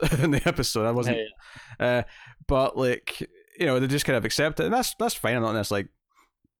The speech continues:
Speaker 1: against that, but it does feel like more of the idea and more of the plot could have been mined here at the end. And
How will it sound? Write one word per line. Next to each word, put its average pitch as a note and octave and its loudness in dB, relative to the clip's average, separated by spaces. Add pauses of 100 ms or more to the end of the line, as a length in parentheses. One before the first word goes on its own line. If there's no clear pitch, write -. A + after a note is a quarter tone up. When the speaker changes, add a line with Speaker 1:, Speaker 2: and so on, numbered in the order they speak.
Speaker 1:
against C3 0
that, G2+ 0
but A2 -2 (1200)
it C3+ 0
does D#3+ 2
feel D#3+ 2
like C#3+ 2
more C3 2
of B2+ 2
the B2 4
idea A#2 2
and A#2 2
more A2 2
of - 0
the G#2 -2
plot G#2+ -2
could - -6
have G#2 -6
been G#2 -2
mined G#2 0
here G#2 -2
at D#2+ -4
the G#2 2
end. G#2 0
And G#2 -2